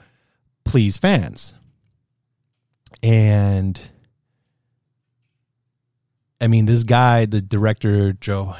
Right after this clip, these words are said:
Johannes Roberts, I believe is his name, who I don't really know what movies he's made besides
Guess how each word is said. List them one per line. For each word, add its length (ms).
Johannes 880
Roberts, 720
I 40
believe 340
is 140
his 100
name, 400
who 280
I 40
don't 200
really 220
know 100
what 140
movies 260
he's 220
made 280
besides 640